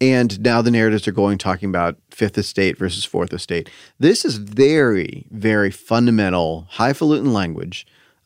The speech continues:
about the roles that things play in a functioning democracy and a functioning society. And, you know, attention hacking sounds kind of trivial. It, it sounds like, you know, uh, uh, that this is kids playing online.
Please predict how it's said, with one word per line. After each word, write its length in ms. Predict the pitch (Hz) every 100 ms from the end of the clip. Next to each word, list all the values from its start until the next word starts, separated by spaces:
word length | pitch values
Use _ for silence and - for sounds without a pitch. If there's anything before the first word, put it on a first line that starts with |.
| -
about 400 | 92 98 92 -
the 100 | 98
roles 640 | 95 107 120 123 143 -
that 140 | 110
things 220 | - 110
play 440 | - - 98 82 85
in 180 | - 85
a 60 |
functioning 720 | - - 117 123 - 131 113
democracy 520 | 95 - 60 95 - -
and 100 | -
a 60 |
functioning 440 | - 87 - - -
society. 640 | - - - - - 196 _ _ 196 _ _ _ _ _ _ _ -
And, 500 | 139 139 135 131 - - - _ _ _ _
you 100 | -
know, 140 | 135 127 95
attention 420 | 123 143 175 156 135
hacking 300 | 117 110 101
sounds 380 | 101 95 92
kind 160 | - -
of 60 | -
trivial. 380 | - 131 147 - _ _ _ _
It, 160 | 85 -
it 180 | 104 98
sounds 320 | 104 101 92
like, 340 | 90 87 - -
you 120 | 107
know, 280 | 85 82 82
uh, 240 | 92 - -
uh, 280 | 101 95 107
that 160 | 110 -
this 120 | 110
is 80 | 113
kids 240 | - 117
playing 380 | - - 101 92
online. 600 | 85 85 85 80 80 78